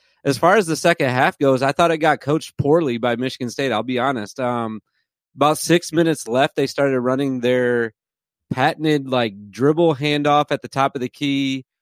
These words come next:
offense where they hand it off or pitch it, like, three times. And then every single time they run a pick and roll off of that. And as a casual, which that's what my account is named, if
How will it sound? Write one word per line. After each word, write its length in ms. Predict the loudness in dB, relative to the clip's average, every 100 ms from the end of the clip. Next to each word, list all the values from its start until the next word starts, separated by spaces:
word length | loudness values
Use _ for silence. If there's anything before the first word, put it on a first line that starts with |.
| _
offense 500 | 2 2 2 -2 -2
where 140 | -2 0
they 220 | 0 -2
hand 220 | -2 -2
it 80 | 0
off 240 | 2 2
or 120 | 0 -2
pitch 320 | -2 -2 -4
it, 140 | -4
like, 220 | -4 -6
three 220 | -4 -2 -2
times. 560 | -2 -2 -2 -6 -10 _ _ _ _ _ -2
And 180 | 0 2
then 280 | 0 0 0
every 280 | 0 4 2
single 340 | 2 2 2
time 340 | 2 2 0 0
they 140 | 0
run 440 | 0 0 0 0 -4
a 260 | -2 0 0
pick 220 | -2 -2
and 140 | -2
roll 260 | 0 2 2
off 200 | 0 -2
of 140 | -6
that. 320 | -4 -2 -4 -8 _ _ _ _ -4
And 600 | 0 2 2 0 -2 -6 -2
as 280 | 2 2 2
a 100 | -4
casual, 800 | 0 2 2 0 -2 0 0 -2
which 260 | -4 -6
that's 260 | -4 -4 -4
what 140 | -6
my 160 | -4 -6
account 380 | -4 -4 -4 -6
is 120 | -6
named, 420 | -4 -4 -4 -8 _ _ _ -4
if 120 | -2